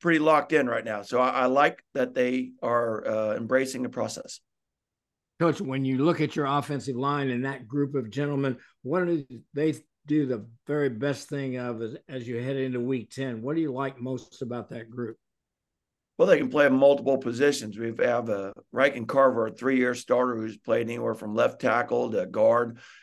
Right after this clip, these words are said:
Speaker 1: to been the center last couple of games. Uh, and he can do anything from handling fronts and making calls. Alex McCarty, um, Christian Gonzalez, Nathan Hurla,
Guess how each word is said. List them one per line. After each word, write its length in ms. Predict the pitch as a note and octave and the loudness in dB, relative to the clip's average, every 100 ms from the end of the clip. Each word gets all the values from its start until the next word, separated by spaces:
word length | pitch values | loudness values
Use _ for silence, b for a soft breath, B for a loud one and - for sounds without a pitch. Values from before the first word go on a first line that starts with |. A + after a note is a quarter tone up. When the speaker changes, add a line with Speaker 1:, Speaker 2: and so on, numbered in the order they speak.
| _ | _
Speaker 1:
to 80 | A#2 | -2
been 180 | A#2 A#2 | 0 0
the 100 | A2 | -2
center 380 | - B2+ A#2 A2 | 2 2 2 0
last 320 | A#2 A#2 - | 0 -2 -4
couple 260 | A#2+ A#2 | -4 -2
of 80 | A2 | -4
games. 400 | A2 A2+ A#2 B2 b b b - | -4 -4 -4 -8 b b b -6
Uh, 200 | G2 G2 | 0 0
and 100 | A2+ | 2
he 140 | B2 A#2+ | 0 0
can 300 | G#2+ A2+ - | -4 -6 -2
do 220 | B2 A#2+ | 2 4
anything 480 | B2 C#3 C3 A2+ A#2 | 4 2 0 -4 -4
from 200 | A2+ G2+ | -6 -4
handling 380 | A#2+ B2 B2 A2 | 0 2 0 -2
fronts 360 | A2+ A#2 B2 | 0 0 0
and 80 | G2+ | 0
making 280 | A2+ A#2 A2+ | 0 0 -4
calls. 380 | B2 B2 B2 A#2 | 2 4 4 4
Alex 320 | A#2 B2+ B2+ | 2 0 -2
McCarty, 720 | G#2+ - A#2 B2 B2+ B2+ B2+ B B B B _ | -8 -6 4 4 6 4 2 B B B B _
um, 580 | - A2 F#2+ F#2 - - _ _ - | -8 -4 -4 -4 -6 -12 _ _ -2
Christian 360 | D#3 C#3+ C3+ | 0 2 2
Gonzalez, 840 | B2+ A#2 A#2 C#3 C#3+ D3 C#3+ C#3+ - | 0 4 6 8 8 8 6 2 -2
Nathan 400 | C3 C#3+ C#3 B2 | 0 2 0 -2
Hurla, 560 | C3 C#3 C#3 C#3 C3+ | 2 4 6 6 4